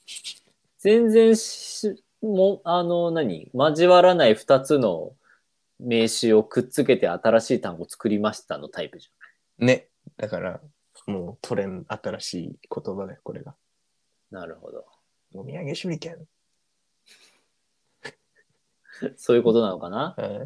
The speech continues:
Speaker 2: ん。で、また最後、大丈夫そうっていうのが流行ってんだって。
Speaker 1: 大丈夫そう。これはなんだ？
Speaker 2: <laughs> これはもう、
Speaker 1: 大丈夫そうは何？
Speaker 2: 古から流行ってる言葉だよね。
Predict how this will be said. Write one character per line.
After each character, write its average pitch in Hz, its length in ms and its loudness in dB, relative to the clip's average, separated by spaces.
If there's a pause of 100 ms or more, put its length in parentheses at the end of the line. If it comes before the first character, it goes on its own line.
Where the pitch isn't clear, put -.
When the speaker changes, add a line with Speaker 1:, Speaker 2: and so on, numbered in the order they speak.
(100)
Speaker 2:
ん。 - 20 -8
で、 233 380 -6
ま 98 120 -8
た - 160 -20
最 95 260 -8
後、 80 220 -8
大 90 200 -4
丈 85 120 -4
夫 76 120 -8
そ - 180 -2
う - 100 -6 (220)
っ - 20 -20
て - 20 -20 (280)
い 82 100 -6
う 65 80 -6
の - 120 -16
が - 160 -20
流 - 80 -4
行 - 40 -12
っ - 40 -20
て - 140 -14
ん 151 60 -14
だ - 60 -18
っ - 40 -20
て。 - 180 -20 (480)
Speaker 1:
大 85 200 -6
丈 82 100 -14
夫 82 80 -14
そ - 260 -6 (1080)
う。 - 140 -20
こ 214 80 -2
れ 285 80 -6
は 339 160 -2
な 226 180 2
ん 330 80 -2
だ？ - 320 -4 (360)
Speaker 2:
<laughs> 269 1200 -2
こ 302 60 0
れ 262 140 4
は 254 60 4
も 214 60 -4
う、 202 40 -6
Speaker 1:
大 208 140 6
丈 277 120 2
夫 302 160 2
そ 277 220 8
う - 20 10
は 95 160 2
何？ 107 320 -4 (840)
Speaker 2:
古 123 680 -4
か 107 140 -6
ら 101 140 -4
流 107 80 -2
行 101 60 -2
っ 101 80 -10
て - 140 -12
る - 80 -10
言 - 80 -16 (200)
葉 - 100 -18
だ - 100 -20
よ - 80 -20
ね。 180 140 -12